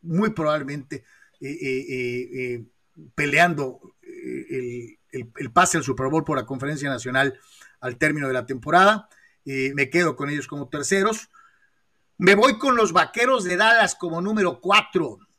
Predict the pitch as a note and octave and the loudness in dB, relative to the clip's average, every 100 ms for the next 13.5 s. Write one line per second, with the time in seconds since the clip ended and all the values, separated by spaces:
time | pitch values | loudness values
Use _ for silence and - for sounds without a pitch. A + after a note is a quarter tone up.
0 | _ C#3+ C#3+ C#3+ B2+ F#3 F#3 - G3+ F#3 | _ -10 -6 -6 -4 -4 -4 -2 0 0
1 | E3 D3 D3+ E3+ - C#3 C#3+ E3+ F#3+ D#3+ | -6 -2 0 0 -4 -6 0 2 2 2
2 | C#3+ B2 C3+ D#3 - _ _ _ _ C#3+ | -2 -4 -6 -12 -16 _ _ _ _ -6
3 | C3 B2 E3+ - C#3+ C3 D3+ C3 - D#3 | -4 -4 -6 -6 -8 -8 -8 -8 -6 -4
4 | D#3+ E3 - - - C#3+ C3+ B2+ - A#2 | -2 -2 -4 -14 -10 -8 -6 -10 -10 -12
5 | C3+ D#3+ E3 - _ _ - _ _ C#3 | -2 0 0 -4 _ _ -20 _ _ -6
6 | C#3 C3 B2+ B2+ B2+ B2 B2 B2+ B2 - | -4 -2 -4 -4 -4 -2 -4 -4 -4 -4
7 | D#3 D3+ C3+ C3 B2 D3 C3+ B2+ C#3+ D#3+ | -4 -2 -4 -6 -8 -8 -8 -10 0 4
8 | F3 E3 D#3 - _ _ _ C3+ C3 B2+ | 4 4 0 -6 _ _ _ -8 -6 -6
9 | C#3 C3 E3+ G#3 G3 D#3 B2 D3 D#3 C#3 | -8 -12 -2 0 0 -2 -6 -8 -8 -10
10 | D3+ - - D#3 C#3 B2 B2 A#2+ C#3 B2 | -10 -10 -8 -8 -8 -10 -10 -10 -10 -10
11 | C#3 C3+ B2+ F3 E3 F3 _ D3 C3+ - | -10 -10 -4 -2 0 -4 _ -10 -8 -8
12 | D3 C#3 A#2 C#3+ C3+ C#3 - C3+ A#2+ A2+ | -8 -8 -8 -10 -10 -10 -10 -10 -8 -8
13 | A#2 - E3 F3 - | -6 -2 0 0 -2